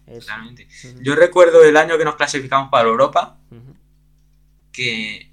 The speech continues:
Speaker 2: y además, eh, lo he visto porque no sé, no sé qué tuitero, pero lo ha recuperado para, para hacer un, una broma o algo así.
Speaker 1: Sí.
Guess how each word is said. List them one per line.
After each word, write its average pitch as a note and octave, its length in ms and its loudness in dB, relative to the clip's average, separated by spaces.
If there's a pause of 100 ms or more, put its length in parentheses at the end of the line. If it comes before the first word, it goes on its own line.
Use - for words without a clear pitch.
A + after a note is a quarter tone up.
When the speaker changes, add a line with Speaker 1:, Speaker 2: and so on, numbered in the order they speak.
(120)
Speaker 2:
y B2 100 -6
además, C3+ 580 -2
eh, C#3 340 -4
lo D3 80 -6
he D#3 40 -4
visto F3 220 -6
porque D3 320 -2
no D3+ 120 -12
sé, - 240 -14 (160)
no E3 140 -12
sé F3+ 140 -6
qué F3 100 -4
tuitero, D#3+ 500 0
pero C3+ 320 -2 (300)
lo C#3+ 100 0
ha D3+ 40 6
recuperado D#3+ 640 2
para, C3+ 520 -2
para B2+ 140 -2
hacer C#3 220 -12
un, C3 340 -16
una A#2 260 -8
broma C#3 340 0
o B2+ 40 0
algo B2+ 120 -4
así. D3+ 260 -12 (220)
Speaker 1:
Sí. A#2+ 260 -20